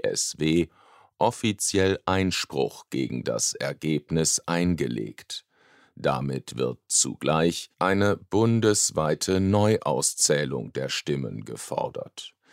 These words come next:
Zählfehler hätten dazu geführt,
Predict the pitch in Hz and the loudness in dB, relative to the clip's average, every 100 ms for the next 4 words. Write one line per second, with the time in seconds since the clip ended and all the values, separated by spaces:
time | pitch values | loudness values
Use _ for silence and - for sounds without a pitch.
0 | _ _ - 92 104 101 85 - - 69 | _ _ 2 4 6 4 2 -2 -2 -2
1 | 65 65 - 73 - 73 78 76 - 80 | -4 -4 -2 -2 -2 2 2 2 0 0
2 | 76 69 - 95 104 - | 0 -2 0 4 4 2